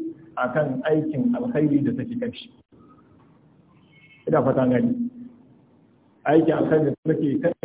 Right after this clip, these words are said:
shi, wato ya sa har ta samu matsayi na nutsuwa. Ita ce an-nafsul mutma'inna. To haka dai zaka ji malamai suna karkata rayuka a haka. Amma Sheikh Al-Islam Ibn Taymiyyah, ah,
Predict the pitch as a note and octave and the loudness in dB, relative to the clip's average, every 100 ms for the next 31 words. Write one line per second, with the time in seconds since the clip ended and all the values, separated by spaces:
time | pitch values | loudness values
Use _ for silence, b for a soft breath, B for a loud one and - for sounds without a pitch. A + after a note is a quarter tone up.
0 | - A3+ A#3+ A#3 - - - _ _ _ | -6 -4 -4 -8 -12 -20 -20 _ _ _
1 | _ _ _ _ _ _ _ - - - | _ _ _ _ _ _ _ -20 -18 -10
2 | A#2+ B2+ C3+ D#3+ D#3+ C#3 D3+ D3 D3 D3 | -6 2 6 6 6 2 2 0 -2 -2
3 | C3 B2 B2+ C3+ C#3+ C#3 C#3 C#3+ C3 C3+ | 0 2 4 2 4 6 6 4 2 0
4 | C3+ - - - - - - _ _ _ | -6 -10 -20 -20 -20 -20 -20 _ _ _
5 | _ _ _ _ _ _ _ _ _ - | _ _ _ _ _ _ _ _ _ -6
6 | C#3 - - C3 C#3+ - B2+ - - - | -2 0 2 2 2 2 2 2 0 -4
7 | - - - - - - D3 G3 E3+ F3 | -4 -8 -14 -14 -20 0 2 4 4 4
8 | E3+ D3+ C#3 C#3+ - C#3 C3 C3 C3 B2+ | 4 2 2 2 0 -2 -4 -6 -4 -2
9 | C3 C3 B2+ A#2 A#2 - - D#3+ F3 A#3+ | -2 -4 -8 -10 -16 -16 -8 -4 -2 0
10 | G#3 D3+ E3 D3+ C#3 D#3 D3 C#3+ C#3 C3 | 0 0 0 -2 -2 -2 -2 -2 -2 0